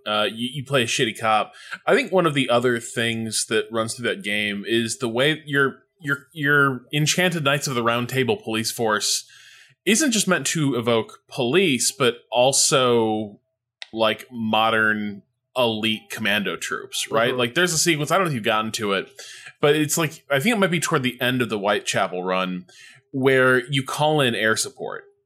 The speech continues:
Speaker 1: And your guys, like, get on there. They've got their little, um, they wear their radios where cops do, basically, a
Speaker 2: Yep.
Speaker 1: little shoulder, the shoulder mic. Uh, and they get on their handset and they call in,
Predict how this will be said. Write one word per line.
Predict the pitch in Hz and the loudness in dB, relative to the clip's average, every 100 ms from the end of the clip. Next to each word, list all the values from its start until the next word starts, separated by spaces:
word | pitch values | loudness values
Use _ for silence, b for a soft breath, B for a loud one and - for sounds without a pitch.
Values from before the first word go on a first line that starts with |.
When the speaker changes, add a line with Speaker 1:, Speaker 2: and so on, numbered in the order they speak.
| _ | _
Speaker 1:
And | 139 131 127 | 0 2 2
your | 123 | 2
guys, | 127 127 131 | 2 2 0
like, | 135 117 | -2 0
get | 135 | 2
on | 135 127 | 2 2
there. | 123 117 | 2 2
They've | 117 | 2
got | 120 127 | -2 0
their | 127 | 0
little, | 117 113 | 2 2
um, | 104 104 101 101 - _ | 2 0 -4 -10 -16 _
they | 135 127 | -2 2
wear | 139 135 | 2 2
their | 131 | 2
radios | 110 117 117 113 107 113 | 2 2 2 2 0 -2
where | 110 | -4
cops | - - 101 107 | -4 -2 0 0
do, | - 98 | -2 -2
basically, | 98 - 113 | -2 -2 2
a | |
Speaker 2:
Yep. | 165 | 2
Speaker 1:
little | 104 98 | 0 -2
shoulder, | - 110 104 101 120 123 | -2 0 -2 -4 -8 -8
the | 104 | -4
shoulder | - 113 107 | 0 0 0
mic. | 98 95 92 - _ b b b b - | 0 -2 -2 -8 _ b b b b -4
Uh, | 110 110 110 113 | 0 4 4 2
and | 110 127 | 2 0
they | 123 | 2
get | 139 | 4
on | 143 | 2
their | 127 | 0
handset | 117 117 113 - 120 107 - | -2 0 0 0 0 0 -2
and | 120 120 | -2 0
they | 117 | -2
call | - 113 120 123 | -2 0 2 2
in, | 113 113 110 110 | 2 0 -2 -6